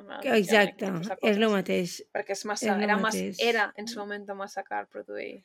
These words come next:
Speaker 2: Massa
Speaker 1: aquest
Speaker 2: car
Speaker 1: color.
Speaker 2: produir.
Speaker 1: Ja, ja sé per què tothom té els mateixos colors, també, perquè eren els, són els colors més bàsics que trobes a la natura.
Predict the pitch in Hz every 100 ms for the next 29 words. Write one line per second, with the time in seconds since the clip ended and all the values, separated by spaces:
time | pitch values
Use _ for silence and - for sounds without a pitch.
0 | - 220 208 208 196 202 185 202 190 185
1 | 185 226 285 - _ 233 226 240 233 254
2 | 247 233 226 226 220 214 208 208 - 262
3 | 190 - 208 226 - 180 170 175 190 -
4 | - 190 190 214 190 190 196 202 190 208
5 | 214 - 220 - - 214 139 - - -